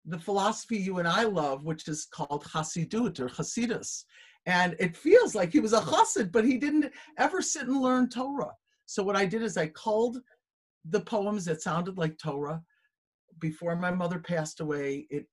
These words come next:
it kind of kept her motivated, and I sat by her bed, and she was convalescing at one point in a nursing home,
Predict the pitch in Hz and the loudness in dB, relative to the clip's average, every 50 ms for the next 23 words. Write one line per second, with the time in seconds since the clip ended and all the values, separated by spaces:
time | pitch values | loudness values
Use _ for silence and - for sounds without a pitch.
0 | _ - 143 156 151 _ - 170 156 151 151 156 - - - 175 165 - - - | _ -12 -10 -10 -12 _ -8 -6 -4 -4 -4 -6 -8 -8 -8 -8 -8 -8 -6 -4
1 | 165 156 156 160 - _ _ _ _ _ _ _ _ - 202 214 214 208 208 202 | -2 -2 -2 -4 -8 _ _ _ _ _ _ _ _ 0 2 4 6 6 6 4
2 | 196 165 175 190 180 175 170 170 165 160 160 156 156 151 147 147 151 151 156 - | 2 2 2 0 2 2 0 0 2 2 2 2 2 0 0 0 -2 -2 -4 -8
3 | - _ _ - - - 214 196 190 202 - - 185 180 175 165 190 175 165 165 | -18 _ _ -12 -2 0 2 2 2 2 2 2 4 4 4 4 0 0 2 2
4 | 156 143 139 139 143 147 160 - 143 143 139 160 - - _ _ _ _ _ - | 2 2 2 0 0 0 0 0 0 -2 -6 -10 -16 -20 _ _ _ _ _ -14
5 | 165 160 - 185 165 180 170 - - 190 180 180 170 170 160 156 156 156 - 165 | -12 -10 -8 -6 -6 -6 -8 -4 -2 -2 0 0 -2 -2 -2 -2 -2 -2 -2 -4
6 | 156 151 139 - 151 156 147 - - - 151 147 143 - 143 139 139 143 151 160 | -4 -4 -4 -4 -4 -6 -6 -6 -6 -6 -6 -4 -4 -4 -6 -4 -4 -2 0 0
7 | 160 165 - 165 151 139 147 151 143 135 139 | 0 -2 -2 -6 -6 -6 -6 -8 -8 -8 -10